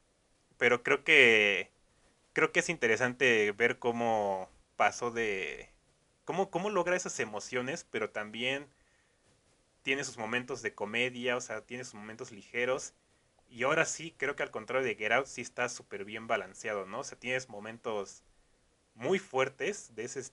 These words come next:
tipo, pero que de repente le mete un chistecito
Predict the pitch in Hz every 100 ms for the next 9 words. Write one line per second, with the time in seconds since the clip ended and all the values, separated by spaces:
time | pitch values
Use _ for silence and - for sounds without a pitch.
0 | _ 120 - 143 175 _ _ _ _ _
1 | _ _ _ 123 117 117 120 - 139 156
2 | 156 160 147 117 113 107 107 113 127 151
3 | 151 - 123 - - 127 127 165 196